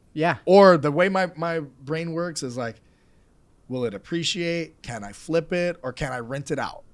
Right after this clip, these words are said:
Speaker 1: Yeah.
Speaker 2: You know what I mean?
Speaker 1: Yeah, yeah,
Speaker 2: Like,
Speaker 1: yeah.
Speaker 2: if I could rent out the watch and have interest on it or something like that. That's
Speaker 1: Yeah.
Speaker 2: the way my brain works. So,
Speaker 1: Right.
Speaker 2: uh, right now I'm in the process of buying an island in Belize.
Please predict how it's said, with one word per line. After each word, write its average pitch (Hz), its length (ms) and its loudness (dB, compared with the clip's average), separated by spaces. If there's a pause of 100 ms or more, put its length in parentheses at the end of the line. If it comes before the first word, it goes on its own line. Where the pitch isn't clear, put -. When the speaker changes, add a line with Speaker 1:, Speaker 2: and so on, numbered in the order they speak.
(120)
Speaker 1:
Yeah. 143 220 4
Speaker 2:
You 165 60 8
know 175 100 8
what 170 100 8
I 165 60 8
mean? 165 100 4
Speaker 1:
Yeah, 175 160 6
yeah, 175 120 4
Speaker 2:
Like, 180 80 6
Speaker 1:
yeah. 175 120 2
Speaker 2:
if 139 60 0
I 147 80 0
could 135 140 -4
rent 151 180 -4
out 151 140 -4
the 156 80 -8
watch 147 360 -4
and 117 80 -14
have 131 140 -14
interest 139 320 -12
on 135 80 -10
it 131 40 -10
or - 20 -12
something 131 220 -10
like 135 80 -8
that. 139 100 -12 (240)
That's 139 160 0
Speaker 1:
Yeah. 131 80 0
Speaker 2:
the - 60 -4
way 160 120 0
my 139 160 -6
brain 127 260 -8
works. 92 240 -10
So, 117 140 -4
Speaker 1:
Right. 135 320 -4 (840)
Speaker 2:
uh, 104 380 -4 (160)
right 135 220 -2
now 143 120 0
I'm 139 80 -4
in 135 60 -6
the 123 60 -8
process 127 380 -4
of 110 100 -6
buying 120 240 -4
an 110 100 -10
island 123 360 0
in 104 120 -4
Belize. 101 500 -6